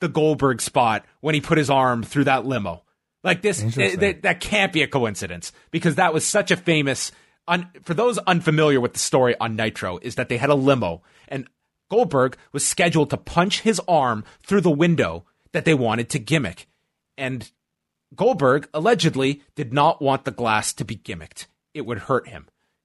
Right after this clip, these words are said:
Speaker 1: his character. It had to be real. So the dude put his arm through fucking real glass, sliced up his arm. It's an am-, it's amazing he kept the arm, and he was out for six months as a result.
Speaker 2: Mm-hmm.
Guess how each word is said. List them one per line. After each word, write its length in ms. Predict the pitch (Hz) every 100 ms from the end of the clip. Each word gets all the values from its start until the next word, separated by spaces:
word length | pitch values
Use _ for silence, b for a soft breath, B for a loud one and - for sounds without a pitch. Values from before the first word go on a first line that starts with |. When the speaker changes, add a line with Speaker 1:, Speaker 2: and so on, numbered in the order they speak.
| -
Speaker 1:
his 180 | 156 -
character. 540 | 147 107 - - - _ _ _
It 100 | 127
had 220 | 143 135
to 40 | 131
be 140 | 131
real. 400 | 110 101 90 78 _
So 180 | - 131
the 100 | 101
dude 420 | 104 135 131 131
put 140 | - 135
his 140 | 120
arm 340 | 117 95 92 90 b
through 180 | - 98
fucking 500 | - 127 - 107 104
real 360 | 123 123 123
glass, 600 | 120 117 107 104 92 - - b
sliced 720 | - - - 143 151 156 -
up 120 | 165
his 160 | 156 127 -
arm. 360 | 139 123 123 117
It's 160 | 143 139
an 80 |
am-, 240 | 131 131 131
it's 160 | 160 151
amazing 540 | 143 139 147 143 139
he 180 | 131 127
kept 340 | - - 151 -
the 120 | 110
arm, 300 | 98 95 92 b b 113
and 160 | 117
he 60 | 123
was 140 | 117
out 140 | 123 -
for 80 |
six 300 | 117 - -
months 320 | 107 95 - - _ _ _
as 140 | 92
a 40 | 104
result. 440 | 101 95 76 - - _ _ _ _ _ _ -
Speaker 2:
Mm-hmm. 340 | 110 98 113